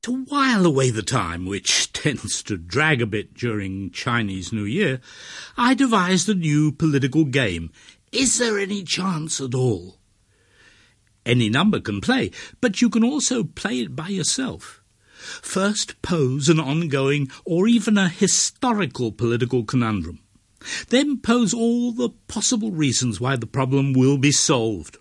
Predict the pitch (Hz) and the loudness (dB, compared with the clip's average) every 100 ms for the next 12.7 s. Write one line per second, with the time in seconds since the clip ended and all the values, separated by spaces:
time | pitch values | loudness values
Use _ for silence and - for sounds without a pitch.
0 | - 110 104 95 90 95 87 240 285 - | -8 -2 0 0 -2 -2 -2 -4 -4 -4
1 | 101 123 90 85 - - - - 247 262 | -2 -2 -4 -8 -14 -18 -16 -4 2 4
2 | 269 254 208 196 196 196 185 170 165 156 | 4 4 4 4 2 0 0 0 2 2
3 | 139 160 - - 220 233 - 190 151 156 | 0 -2 -6 2 4 4 2 2 2 0
4 | 127 - - - _ 190 214 - 160 185 | -2 -16 -20 -20 _ 4 4 4 0 -2
5 | 170 165 175 160 196 185 170 156 190 180 | -2 -4 -4 -4 -4 -2 -2 2 2 2
6 | 104 104 - - 98 90 107 117 135 117 | 0 -6 -8 -6 -6 -6 -4 -2 0 -2
7 | 85 87 90 - - _ _ _ _ _ | -6 -12 -14 -20 -20 _ _ _ _ _
8 | _ _ - - - - 262 240 - 247 | _ _ -14 -10 -2 2 2 0 -2 0
9 | 240 240 220 196 170 - 165 151 147 - | 2 4 6 4 2 -2 -2 0 0 0
10 | 123 135 120 107 123 _ - - 160 - | 2 2 2 -2 -8 _ -16 -4 -2 -2
11 | 139 123 120 - 117 113 117 120 - 113 | -2 -2 -4 -6 -6 -4 -2 -4 -4 -6
12 | - 147 110 120 117 117 110 | -2 -2 -2 -2 -2 -2 -2